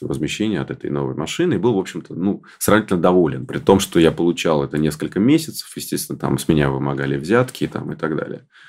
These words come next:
Все эти аварийные комиссары, все это было как бы. Ну, я как бы другого и не ожидал. И тут вдруг я, а, значит, встретился с, э, руководителем одной из страховых компаний российских, женщиной, да, и она рассказала, что она как бы жила в Италии,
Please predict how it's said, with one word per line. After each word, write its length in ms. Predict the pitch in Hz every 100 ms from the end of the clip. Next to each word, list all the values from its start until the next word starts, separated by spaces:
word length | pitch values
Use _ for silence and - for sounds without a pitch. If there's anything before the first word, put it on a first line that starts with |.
| _
Все 160 | - 67
эти 120 | 65
аварийные 380 | 64 65 62 65
комиссары, 600 | 73 73 - 131 123 82
все 180 | - 92
это 160 | -
было 280 | - - - _
как 100 | -
бы. 80 | - _ - - - -
Ну, 100 | 135
я 120 | 135
как 120 | 113
бы 80 | 98
другого 300 | 104 113 90
и 40 | 71
не 60 |
ожидал. 460 | 78 85 82 - -
И 100 | -
тут 160 | - 135
вдруг 220 | - -
я, 420 | 95 90 78 76 _ _ _ _
а, 260 | - 67 69
значит, 240 | - 78
встретился 720 | - 85 - - - - - -
с, 280 | - - -
э, 40 |
руководителем 840 | - 71 69 71 80 78 73 - -
одной 240 | 73 71 -
из 100 | -
страховых 440 | - - - -
компаний 400 | 85 101 160 139
российских, 480 | 80 76 71 - 101 _ - - - -
женщиной, 480 | - - 67 - 65
да, 140 | 78 113
и 20 |
она 160 | 135 107
рассказала, 240 | - 120
что 160 | 117 85
она 80 |
как 160 | 82 78
бы 80 | 73
жила 200 | 87 107
в 80 | 78
Италии, 560 | - 147 135 80 78